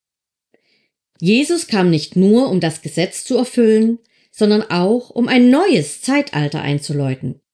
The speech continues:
Das jüdische Volk war in seiner Tradition gefangen. Der größte Widerstand wurde ihm damals nicht entgegengebracht,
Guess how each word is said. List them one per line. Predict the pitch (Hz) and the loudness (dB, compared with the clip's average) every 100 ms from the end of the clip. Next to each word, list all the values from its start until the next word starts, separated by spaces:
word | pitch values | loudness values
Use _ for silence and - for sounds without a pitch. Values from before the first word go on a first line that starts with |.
| _ _ _ _ _ _ _ - | _ _ _ _ _ _ _ -10
Das | 170 | -4
jüdische | - 277 233 160 | 0 0 0 -4
Volk | - 160 180 247 - - | -4 -2 0 0 -4 -6
war | 156 | -4
in | 156 | -2
seiner | 165 160 156 | -2 -2 -4
Tradition | - 151 151 - 160 151 165 | -6 -8 -8 -8 -2 -2 -2
gefangen. | 220 262 269 190 135 151 _ _ _ _ _ _ _ _ _ - | -4 -2 0 0 -2 -8 _ _ _ _ _ _ _ _ _ -6
Der | 185 | -2
größte | 302 381 - 294 | 0 -2 -2 0
Widerstand | 208 226 226 240 254 277 - | 0 0 0 0 0 -2 -6
wurde | 175 175 | -6 -4
ihm | - 170 | -2 -2
damals | 165 160 160 151 | 0 0 -2 0
nicht | 233 339 - | 0 0 -4
entgegengebracht, | - 165 - 208 233 185 - 175 208 - _ | -4 -4 -2 0 0 -2 -4 -4 -4 -8 _